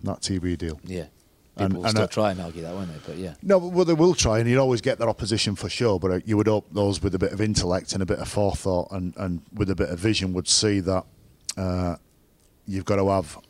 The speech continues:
Speaker 1: a, a competitive Catalans and a competitive,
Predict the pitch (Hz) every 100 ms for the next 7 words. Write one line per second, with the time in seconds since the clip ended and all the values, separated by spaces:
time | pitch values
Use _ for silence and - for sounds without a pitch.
0 | _ _ _ - 87 87 - - 87 85
1 | 117 85 - 92 - - 95 - 87 82
2 | 85 85 92 82 95 82 90 80 73 -